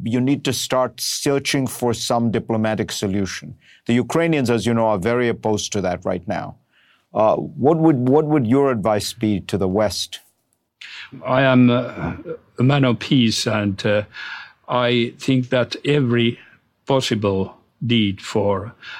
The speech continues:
Speaker 2: uh, looking for, uh, peace is important.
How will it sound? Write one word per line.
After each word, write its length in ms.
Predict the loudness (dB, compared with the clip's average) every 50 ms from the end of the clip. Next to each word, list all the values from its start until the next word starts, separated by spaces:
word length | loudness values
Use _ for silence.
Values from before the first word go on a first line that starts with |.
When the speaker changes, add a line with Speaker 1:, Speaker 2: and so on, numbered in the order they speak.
| -16 _ -4
Speaker 2:
uh, 140 | 0 0 2
looking 420 | 4 4 4 2 2 0 -2 0
for, 160 | 0 0 0
uh, 800 | 0 0 -4 -6 -8 -8 -8 -8 -8 -10 -10 -10 -12 -12 -12 -12 -12 -4 0
peace 320 | 2 4 4 4 2 2
is 280 | 2 0 0 0 -4 -6
important. 840 | -2 0 0 0 0 0 0 0 0 0 -4 -8 -8 -8 -10 -12